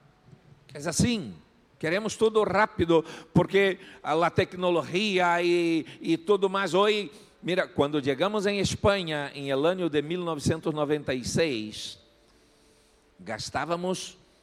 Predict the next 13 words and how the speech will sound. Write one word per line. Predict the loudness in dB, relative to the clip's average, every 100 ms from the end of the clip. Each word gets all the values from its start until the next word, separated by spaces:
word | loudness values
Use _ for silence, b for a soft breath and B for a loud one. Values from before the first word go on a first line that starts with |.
| _
uma | -6 -4
quantidade | -4 -6 -4 0 0 0 -4
de |
dinheiro | -4 -2 -2
com | -4 -8
cartas | -6 -6 -4 -6 -10 -14 -14 -14 -12 -12 -14 -20 _ _ _ _ _ _
que | -12
escrevíamos | -10 -6 -4 -4 -2 0 0 -2 -8 -8
a | -8
las | -6 -6 -6
iglesias | -4 -2 -2 -4 -6
em | -6 -4
Brasil. | -6 -4 -2 -2 -2